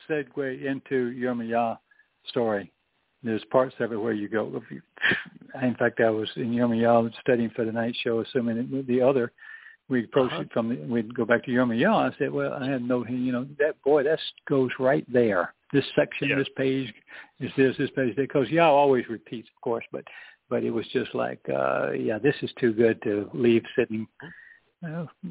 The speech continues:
Speaker 1: you know,
Speaker 2: Yeah.
Speaker 1: but I thought, I thought,
Speaker 2: Yeah,
Speaker 1: yeah,
Speaker 2: so I,
Speaker 1: I like
Speaker 2: my,
Speaker 1: it.
Speaker 2: my v-, view is that one of the most interesting prophecies found anywhere in the Torah is presented by Moshe, who is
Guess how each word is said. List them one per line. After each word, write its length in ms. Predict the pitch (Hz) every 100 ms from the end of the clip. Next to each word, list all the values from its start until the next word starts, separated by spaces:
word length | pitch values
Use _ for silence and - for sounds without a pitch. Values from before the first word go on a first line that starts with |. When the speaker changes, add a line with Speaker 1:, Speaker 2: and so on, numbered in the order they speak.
| -
Speaker 1:
you 140 | - 143
know, 120 | 117
Speaker 2:
Yeah. 160 | 180 175
Speaker 1:
but 140 | - 160 139 _ - - - - - -
I 120 | 135 -
thought, 240 | 107 - - - -
I 100 | 131
thought, 220 | - -
Speaker 2:
Yeah, 120 | 156 214
Speaker 1:
yeah, 140 | 147
Speaker 2:
so 80 | 175
I, 520 | 170 175 - - 131
Speaker 1:
I 20 |
like 160 | 131 131
Speaker 2:
my, 60 | 160
Speaker 1:
it. 40 |
Speaker 2:
my 240 | 175 214 185
v-, 220 | 139 139 113
view 240 | 117 113
is 200 | 113 113 117
that 140 | 107 -
one 140 | 120 139
of 60 |
the 60 | 131
most 220 | 117 101
interesting 640 | - 143 - 185 - 180 160
prophecies 680 | - 87 - 69 - - - - - _ _ _ _ _ _
found 300 | 110 104 98
anywhere 460 | 139 131 156 127 123
in 120 | 123
the 80 | 127
Torah 400 | - 78 69 107 _ _ _ _ _ _ _ _ _ -
is 240 | 127 120
presented 600 | - 151 120 104 95 98 98 _ -
by 280 | 90 113 123
Moshe, 460 | 110 180 - - - _ _ _ _ _ _ _ _ _ _ _ _ _
who 220 | 135 131 131
is 260 | 127 127